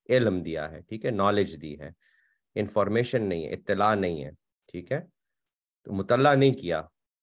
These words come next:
इन्फॉर्मेशन ये कि आपने इत्तला दे दी, और इल्म ये है कि बाकायदा उनके अंदर वो नॉलेज जो है वो थी, क्योंकि आदम अलैहिस्सलाम की जेनेटिक्स में, उनके डीएनए में वो सारी नॉलेज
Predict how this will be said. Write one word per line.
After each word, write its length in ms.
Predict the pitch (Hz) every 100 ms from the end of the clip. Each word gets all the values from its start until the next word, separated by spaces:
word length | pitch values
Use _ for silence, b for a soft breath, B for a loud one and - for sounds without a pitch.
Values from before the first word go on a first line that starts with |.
| _ -
इन्फॉर्मेशन 640 | 98 101 98 104 110 131
ये 100 | 147
कि 100 | 143
आपने 280 | 123 113 117
इत्तला 360 | 110 101 107 107
दे 160 | 90
दी, 220 | 73 73 73 _ _ _ -
और 240 | 95 95 107
इल्म 300 | 113 139 127
ये 220 | 117 127
है 260 | 110 110 143
कि 140 | 127
बाकायदा 520 | 95 95 - 104 117
उनके 360 | - 104 101 110
अंदर 220 | 98 117
वो 140 | 120
नॉलेज 640 | 104 107 113 127 113 - _ _ -
जो 140 | 92
है 200 | 87 98
वो 180 | 110 95
थी, 280 | 95 - 92
क्योंकि 300 | - 98 107
आदम 420 | - 110 120 143
अलैहिस्सलाम 520 | 120 107 - 101 113
की 220 | 110 113 95
जेनेटिक्स 640 | 90 90 110 139 135 104
में, 120 | 95
उनके 200 | 92 98
डीएनए 480 | 90 123 147 104 85
में 220 | 95 120 B B B B B _
वो 120 | - 98
सारी 920 | - 139 156 156 156 147 135 160 147
नॉलेज 680 | 110 107 127 139 98 90